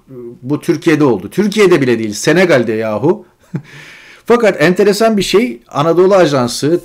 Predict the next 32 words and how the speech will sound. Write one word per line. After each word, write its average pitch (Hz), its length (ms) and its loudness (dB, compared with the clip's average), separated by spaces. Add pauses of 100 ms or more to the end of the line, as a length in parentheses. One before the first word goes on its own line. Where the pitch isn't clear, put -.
(120)
e, 127 240 0
Takvim, 165 580 -2 (300)
e, 127 260 0
bütün 190 280 -2
dünyadaki 147 520 0
pelikan 175 440 2
hareketlerini 139 640 0
takip 143 400 0
edip 151 340 0 (260)
nerede 190 420 2
böyle 160 280 2
bir, 143 300 0
e, 127 220 -4
geçireceğim 156 680 0
bir 151 80 2
haber 143 320 0
var 131 280 2
deyip 185 300 0
alıyor, 180 360 4
hemen 160 300 0
falan 147 340 0
koyuyor. 143 480 0 (480)
Bütün 180 400 -4
bunlar 170 300 0
yaşananlardan 147 720 0
bağımsız 135 460 -2
değil 117 220 -2
ama 196 360 -2 (180)
aynı 240 320 2
grubun 160 320 2
içerisinde 117 720 -4
ve 208 260 0